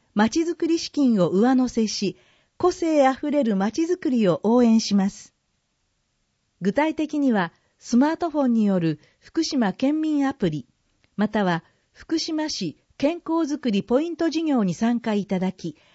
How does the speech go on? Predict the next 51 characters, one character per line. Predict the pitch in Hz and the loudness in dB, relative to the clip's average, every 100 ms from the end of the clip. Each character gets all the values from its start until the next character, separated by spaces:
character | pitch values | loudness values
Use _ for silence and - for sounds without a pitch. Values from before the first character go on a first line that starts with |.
| _ _ - | _ _ -2
今 | 277 294 | 0 2
年 | 285 269 | 2 2
度 | 196 | 4
は | 170 160 - _ | 2 0 -8 _
九 | - 320 | -6 -4
月 | 330 311 - 269 | -4 -6 -6 -4
一 | 285 | -2
日 | 285 - | -4 -6
か | - 185 | -4 -2
ら | 160 151 | -2 -4
来 | 185 226 294 | -2 -2 0
年 | 302 294 | -2 -2
一 | 254 202 311 | -2 -4 -4
月 | 320 330 294 302 | -4 -4 -2 -2
末 | 320 262 | -2 0
ま | 240 | 2
で | 208 | 2
に | 190 175 - _ - | 0 -2 -4 _ -2
ポ | 247 | 0
イ | 311 | 2
ン | 311 | -2
ト | 294 277 | 0 0
を | |
取 | 254 - | 0 -2
得 | 240 240 | -4 -2
い | 220 | -2
た | 196 | 0
だ | 185 185 | -2 -2
き | 160 | -4
ま | 156 | -4
す。 | - - _ _ _ _ _ _ _ _ _ _ _ | -6 -16 _ _ _ _ _ _ _ _ _ _ _
そ | - 214 | -6 -4
し | 220 - | -4 -4
て、 | 220 185 _ _ | -6 -6 _ _
各 | - 311 - | -8 -6 -4
地 | 302 - | -6 -6
区 | 285 | -2
の | 226 | 0
人 | 190 247 311 | 2 0 0
口 | 330 320 | -2 -2
に | 302 | -2
対 | - 277 | -4 -6
す | 262 269 | -6 -4
る | 214 147 | -2 -2
参 | - 254 311 | -2 -4 -4
加 | 320 | -6
者 | 311 330 | -6 -8
数 | - 226 | -4 -4
の | 175 147 | -2 -4
比 | 156 190 | -4 -2
率、 | 220 - 185 - | -2 -2 -6 -6